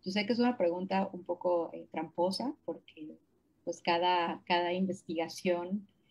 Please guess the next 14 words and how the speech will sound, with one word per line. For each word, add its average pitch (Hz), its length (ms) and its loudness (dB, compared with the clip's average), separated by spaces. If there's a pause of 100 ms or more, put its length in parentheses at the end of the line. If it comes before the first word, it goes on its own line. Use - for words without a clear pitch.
(260)
eh, 160 380 -8
cuando 175 220 4
se - 100 -4
hace 196 180 -2
con 185 200 0
pasión, 185 420 0
lleva 175 200 4
ahí 175 160 4
una 180 220 -4
parte 175 300 -2
de 170 140 -2
nosotras, - 760 -6 (460)
pero, 175 580 4
eh, 165 460 -4